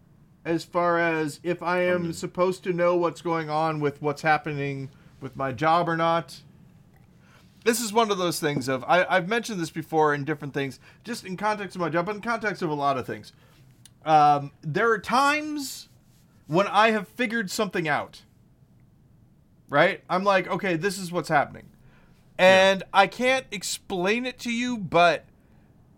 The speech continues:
Speaker 1: it's just locked in. Like, I know that this is going to happen,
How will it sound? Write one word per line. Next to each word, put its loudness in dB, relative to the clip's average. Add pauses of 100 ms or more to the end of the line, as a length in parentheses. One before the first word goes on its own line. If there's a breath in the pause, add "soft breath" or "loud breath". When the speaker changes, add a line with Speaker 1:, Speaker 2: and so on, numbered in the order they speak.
Speaker 1:
it's -2
just -4
locked 2
in. -4
Like, 0
I 2
know 2
that -4
this -4
is -10
going -4
to -2
happen, -8